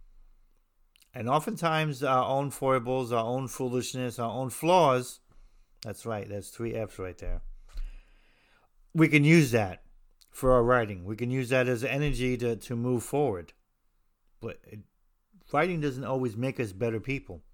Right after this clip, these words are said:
I think many times it makes us smarter people, but smarter people is not the same thing as a, being a better person. 'Cause I don't know about you, but I know plenty of intelligent people that, uh, they just barely have any character.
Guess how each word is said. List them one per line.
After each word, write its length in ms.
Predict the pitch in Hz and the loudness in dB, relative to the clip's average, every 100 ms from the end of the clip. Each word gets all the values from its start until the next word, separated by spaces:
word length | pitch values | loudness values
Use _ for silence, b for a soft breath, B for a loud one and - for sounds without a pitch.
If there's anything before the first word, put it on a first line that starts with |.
| _ _ _ _ | _ _ _ _
I 60 | - | -10
think 200 | 101 120 | -6 -4
many 260 | 127 131 117 | -2 -2 -2
times 380 | - 131 117 | -4 -4 -4
it 60 | 117 | -4
makes 260 | 123 117 120 | -6 -6 -8
us 240 | 107 - b b | -8 -10 b b
smarter 580 | - - - 113 165 170 | -10 -8 -4 4 6 6
people, 500 | 110 117 101 107 110 b b b b b b b b | 2 -4 -6 -8 -10 b b b b b b b b
but 200 | 110 110 | -6 -6
smarter 380 | - - 131 143 | -6 -2 2 2
people 380 | 135 143 131 127 | 2 -2 0 0
is 120 | 110 | 0
not 140 | 123 120 | -2 -4
the 80 | |
same 280 | 110 131 123 | -4 -4 -2
thing 200 | 123 123 | -2 -4
as 100 | 113 | -4
a, 60 | 104 | -4
being 280 | 98 113 107 | -4 -2 -2
a 60 | |
better 240 | 95 110 104 | -2 -4 -2
person. 480 | - 113 - 87 - _ _ _ _ _ _ _ | -2 -4 -6 -16 -18 _ _ _ _ _ _ _
'Cause 140 | 104 | -6
I 80 | 117 | -4
don't 140 | 123 | -2
know 100 | 127 | 0
about 240 | 123 120 113 | 2 2 0
you, 200 | 131 117 | 0 -2
but 120 | 107 | -2
I 100 | 120 | -2
know 160 | 123 110 | -2 0
plenty 440 | - 156 160 147 | 2 4 2 2
of 40 | |
intelligent 500 | 135 123 139 131 117 | 0 0 0 0 -6
people 440 | 107 139 120 107 b b b b b b b | -8 -8 -6 -8 b b b b b b b
that, 160 | 123 120 | -4 -2
uh, 120 | 98 107 | -4 -4
they 180 | 135 | 0
just 320 | - 131 - 135 104 | 2 2 0 -4 -2
barely 320 | 131 135 139 | 2 4 4
have 220 | 120 127 120 | 2 2 0
any 160 | 120 | -4
character. 600 | - - 120 110 - 80 | -4 -2 -2 -2 -8 -18